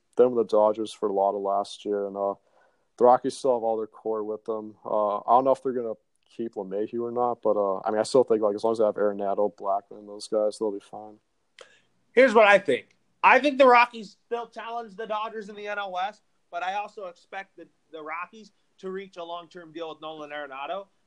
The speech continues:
Speaker 2: because I think D J LeMahieu is one hundred percent gone from the Rockies, and I think LeMahieu will sign with either the Washington Nationals or the Milwaukee Brewers. But I see the, I see the Wash-,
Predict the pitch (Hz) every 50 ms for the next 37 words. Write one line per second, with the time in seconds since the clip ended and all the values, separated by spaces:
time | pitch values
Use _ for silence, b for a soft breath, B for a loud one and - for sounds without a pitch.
0 | _ - 180 185 175 190 190 202 185 214 226 214 _ _ _ _ _ _ - 185
1 | 190 180 - 202 202 190 170 160 160 165 170 180 196 185 170 160 156 151 147 -
2 | - - _ _ _ _ _ _ _ _ _ - 156 170 170 196 202 180 175 -
3 | - 175 147 - - - 170 160 - _ _ _ - 170 165 156 135 117 107 _
4 | 127 127 123 123 123 123 117 107 - 120 120 143 151 160 165 170 185 160 151 156
5 | 147 147 151 151 147 151 151 143 139 131 - 165 151 147 143 135 127 131 147 151
6 | 151 147 147 131 131 127 135 147 156 156 - 156 160 160 156 151 143 147 147 156
7 | 156 151 147 151 - - _ _ _ _ _ _ - 160 185 202 214 220 220 214
8 | 214 _ _ _ - 156 160 170 160 156 160 156 151 - 156 143 139 139 123 110
9 | _ - 156 156 170 190 190 190 - 208 175 170 165 156 156 _ - - 185 196
10 | 202 196 - 196 170 165 160 160 151 147 -